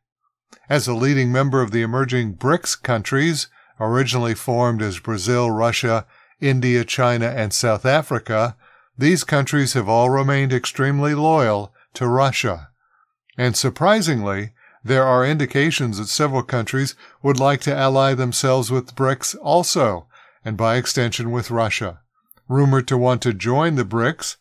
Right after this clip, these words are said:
is Iran, and several other Mid-Eastern countries,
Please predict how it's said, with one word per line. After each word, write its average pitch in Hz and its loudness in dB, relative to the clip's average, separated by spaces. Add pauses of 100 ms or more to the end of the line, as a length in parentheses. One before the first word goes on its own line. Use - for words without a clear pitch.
(260)
is 147 -2
Iran, 151 0 (560)
and 123 -2
several 135 0
other 123 0
Mid-Eastern 123 -2
countries, 113 -2